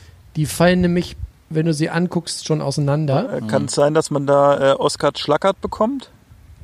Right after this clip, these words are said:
Speaker 1: Was für ein Ding?
Speaker 2: Oskar Schlackert. Kennt ihr das nicht?
Speaker 1: Was ist
Speaker 2: Das
Speaker 1: das
Speaker 2: ist
Speaker 1: denn?
Speaker 2: akute Weichteilverhärtung. <laughs> Ich wollt's nur mal reinbringen.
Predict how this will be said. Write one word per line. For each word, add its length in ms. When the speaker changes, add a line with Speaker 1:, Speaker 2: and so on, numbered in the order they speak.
Speaker 1:
Was 140
für 80
ein 100
Ding? 200
Speaker 2:
Oskar 480
Schlackert. 560
Kennt 180
ihr 80
das 200
nicht? 280
Speaker 1:
Was 120
ist 80
Speaker 2:
Das 80
Speaker 1:
das 80
Speaker 2:
ist 160
Speaker 1:
denn? 80
Speaker 2:
akute 420
Weichteilverhärtung. 1120
<laughs> 40
Ich 140
wollt's 240
nur 80
mal 100
reinbringen. 520